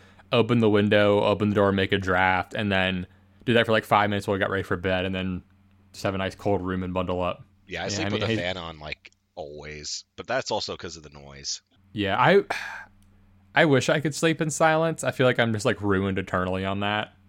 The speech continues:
Speaker 1: 'cause both of my parents like to have noise, and so I just grew up doing that naturally, so.
Speaker 2: Yeah, it just, you know, silence, the,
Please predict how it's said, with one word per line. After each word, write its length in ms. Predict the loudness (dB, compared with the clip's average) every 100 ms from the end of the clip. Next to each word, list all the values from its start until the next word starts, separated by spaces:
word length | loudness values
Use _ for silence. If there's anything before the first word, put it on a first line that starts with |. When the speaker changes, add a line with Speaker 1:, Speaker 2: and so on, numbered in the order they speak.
| _ _ _ -6
Speaker 1:
'cause 140 | -4
both 240 | 2 2 4
of 80 | 2
my 100 | 0
parents 640 | 0 0 0 -2 -8 -4
like 220 | -4 -4
to 80 | -4
have 240 | -2 -2
noise, 640 | -2 -2 -2 -2 -2 -6 -12 _ _ -20 -8
and 180 | -6 -4
so 440 | -2 -2 -2 -4
I 160 | 0 0
just 340 | 0 -4 -6
grew 240 | -4 -4 -4
up 160 | -4 -8
doing 180 | -8
that 140 | -6 -6
naturally, 520 | -6 -4 -2 -2 -4 -10
so. 340 | -16 -10 -10 -12 _ _ -20 -20 _
Speaker 2:
Yeah, 460 | -10 -10 -8 -12 -16 _ _ _ _ _ -10
it 160 | -10
just, 400 | -8 -10 -10 -14 -20 _ _ _ _ _
you 120 | -10
know, 280 | -6 -6 -8 -16 _ _
silence, 720 | -6 -6 -4 -10 -12 -12 -12 _ _ _ _ _ _
the, 100 | -16